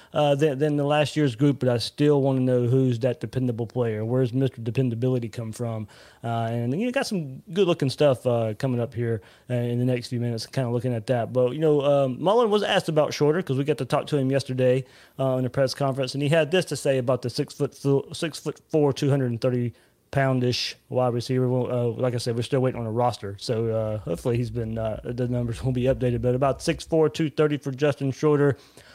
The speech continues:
Mullen had to say he has a great attitude. He works hard, very physical player,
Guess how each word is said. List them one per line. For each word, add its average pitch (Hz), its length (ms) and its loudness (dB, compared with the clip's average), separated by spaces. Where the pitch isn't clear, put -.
Mullen 175 240 4
had 160 140 4
to 139 60 -4
say 160 200 4
he 151 120 4
has 139 140 2
a 120 60 -4
great 139 340 0
attitude. 175 560 2
He 117 100 -6
works 113 280 -2
hard, 151 420 2
very 160 260 4
physical 127 440 0
player, 110 440 -4